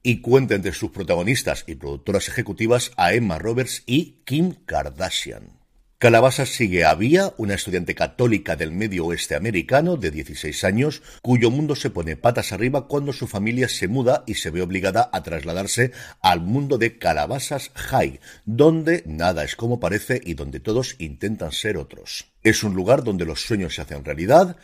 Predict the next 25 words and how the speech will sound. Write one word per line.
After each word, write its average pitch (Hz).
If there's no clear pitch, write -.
pero 71
no 85
sin 76
complicaciones 95
y 80
a -
veces -
consecuencias 98
imprevistas. 78
Para 87
aquellos 95
que 95
no 90
veis 95
el 92
reality 90
de 90
las 85
Kardashians, 127
Calabazas 78
es 82
el 85
lugar 85
donde 78
residía 71